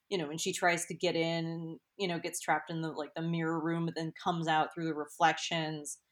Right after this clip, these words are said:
like, again, that was creepy and we-, and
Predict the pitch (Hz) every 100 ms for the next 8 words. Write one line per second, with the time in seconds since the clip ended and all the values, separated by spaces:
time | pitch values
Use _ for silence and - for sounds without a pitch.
0 | _ _ - 143 139 - - 180 170 151
1 | 156 135 147 160 - - 165 165 160 156
2 | 160 160 160 165 170 160